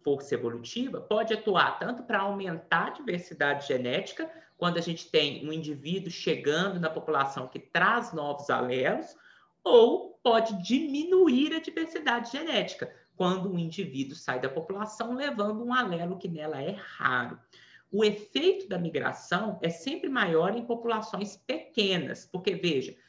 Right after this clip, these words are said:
quando chega um indivíduo numa população que tem um, dois, três, quatro, cinco, seis, sete, oito, nove, dez,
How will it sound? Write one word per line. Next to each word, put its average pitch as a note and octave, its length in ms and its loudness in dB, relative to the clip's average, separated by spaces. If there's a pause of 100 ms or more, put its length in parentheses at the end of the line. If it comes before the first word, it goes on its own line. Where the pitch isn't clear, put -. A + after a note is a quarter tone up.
(140)
quando G#3+ 180 0
chega B3 320 -2
um C#4+ 180 0
indivíduo F3 600 0
numa E3 160 -4
população F#3 560 -4
que G#3+ 80 -6
tem C#3+ 360 -4
um, C4+ 120 -4
dois, G3 300 -2
três, D#3 300 -8
quatro, D#3 320 -6
cinco, - 380 -16
seis, C3 340 -8
sete, - 440 -10
oito, B2 240 -8
nove, A#2+ 320 -10
dez, E3+ 400 -2